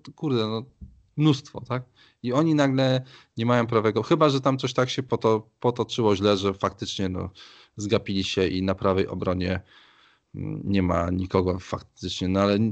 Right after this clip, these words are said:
ciężko mi w to uwierzyć po prostu, no. E, ale już, y, może o tym War-, War Propsie, mm, nie ma co tutaj za bardzo mówić. Y,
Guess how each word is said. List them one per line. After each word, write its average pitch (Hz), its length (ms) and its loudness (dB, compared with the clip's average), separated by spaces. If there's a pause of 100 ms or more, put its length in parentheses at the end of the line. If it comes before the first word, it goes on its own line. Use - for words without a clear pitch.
(140)
ciężko 127 380 4
mi 101 120 2
w 95 80 -6
to 92 260 2 (360)
uwierzyć 101 440 2
po - 100 -14
prostu, - 360 -14
no. 87 180 -6 (400)
E, 120 340 4 (840)
ale 113 160 6
już, 120 420 2
y, 110 460 6
może 110 300 2
o 110 60 4
tym 110 200 -4
War-, 101 160 2 (140)
War 104 200 0
Propsie, - 360 0 (480)
mm, 101 380 -2
nie 107 120 0
ma 98 140 2
co 95 360 2 (180)
tutaj 95 440 0 (480)
za 92 140 -8
bardzo 95 280 2
mówić. 104 600 -2 (240)
Y, 110 840 0